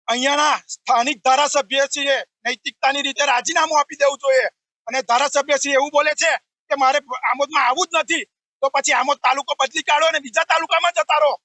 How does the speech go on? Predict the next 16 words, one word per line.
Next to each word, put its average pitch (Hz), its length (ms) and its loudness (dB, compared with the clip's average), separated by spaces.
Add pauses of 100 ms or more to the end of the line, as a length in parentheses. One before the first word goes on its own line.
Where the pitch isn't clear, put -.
(520)
તો 185 80 0
ધારાસભ્ય 277 600 0
સર-, 269 320 -4 (240)
શ્રીએ 262 320 -2 (500)
ખરેખર 294 460 0 (280)
નૈતિકતાના 269 640 -4
ધોરણે 269 420 0 (380)
રાજીનામું 269 520 0
આપી 269 160 -4
દેવું 269 240 0
જોઈએ 262 300 0 (360)
અને 247 180 -4
ધારાસભ્યશ્રીને 247 760 -2
શરમ 240 260 0
આવી 240 180 0
જોઈએ 226 360 0